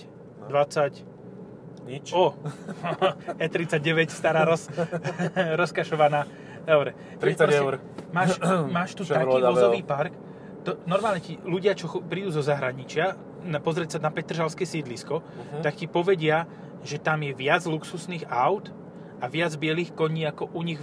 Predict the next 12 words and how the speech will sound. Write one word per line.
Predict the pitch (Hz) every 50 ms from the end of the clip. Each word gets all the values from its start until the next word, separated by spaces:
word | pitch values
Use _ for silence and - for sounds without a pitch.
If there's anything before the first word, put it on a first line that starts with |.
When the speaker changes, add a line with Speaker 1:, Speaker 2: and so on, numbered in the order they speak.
| 143 - -
Speaker 2:
v | 139 143 143 143 143 139 - - - - - - -
Stuttgarte, | - - - 214 165 160 170 160 - - - 147
v | 131 127
Berlíne, | - 165 160 156 151 147 147 131
hoci | 127 160 160 - 196
kde. | 170 165 196 185
Speaker 1:
Hej. | 175 - - - - - - - - - - - - - - - - - - - - - - - - - - - - - - - - - - - - - - -
A | - -
to | - 151
tam | 147 165 156
majú | 147 143 147
Turkov. | 139 190 190 - - 113 101